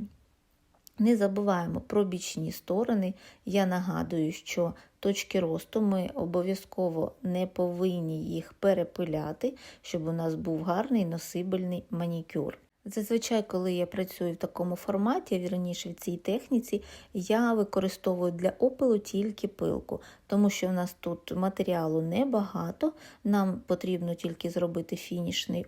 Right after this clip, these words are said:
опил і зашліфувати нерівності, які у нас, е, з'явилися. І ще один такий момент при роботі з полігелями. Якщо при, після, вірніше, опилу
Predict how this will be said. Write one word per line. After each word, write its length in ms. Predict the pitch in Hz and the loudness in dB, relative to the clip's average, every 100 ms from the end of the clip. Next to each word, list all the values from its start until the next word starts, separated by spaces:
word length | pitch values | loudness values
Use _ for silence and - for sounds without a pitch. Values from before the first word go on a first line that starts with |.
| - | 2
опил 480 | 294 349 302 294 294 - - - - - | 2 2 2 2 0 -10 -18 -16 -18 -10
і 360 | - 220 277 - | -2 0 0 2
зашліфувати 800 | 196 196 - 190 175 185 202 196 | 0 0 -2 -2 0 2 2 2
нерівності, 640 | 180 170 175 226 208 - 165 | 0 0 2 2 2 0 -6
які 280 | 160 - 185 | -4 -2 -2
у 200 | - 170 | -2 -4
нас, 520 | 165 165 180 - - | -2 -2 -4 -6 -2
е, 260 | 165 - - - | 0 0 -4 -8
з'явилися. 800 | 180 160 165 160 151 165 - - 196 185 - | -6 0 0 2 -2 -2 -8 -10 -8 -10 -6
І 180 | 226 233 | -2 -2
ще 240 | - 208 | 0 0
один 240 | 190 180 | 2 -2
такий 360 | 170 170 - 175 | -4 -6 -4 -2
момент 460 | 175 175 190 285 - | -2 0 0 0 0
при 180 | 190 | 0
роботі 480 | 170 170 175 165 - | 0 -2 -4 -6 -6
з 60 | - | -10
полігелями. 760 | - 208 208 185 160 165 160 170 | -4 0 0 0 0 0 -2 -2
Якщо 380 | - - 247 | -2 -2 -2
при, 380 | 233 - 214 202 - - - - - | 0 0 2 2 -2 -14 -20 -12 2
після, 440 | 240 196 175 160 | 2 2 2 2
вірніше, 580 | 156 185 175 165 - - | 2 0 -2 -4 -4 -4
опилу 680 | - 214 - 185 165 180 | 0 -2 0 2 2 2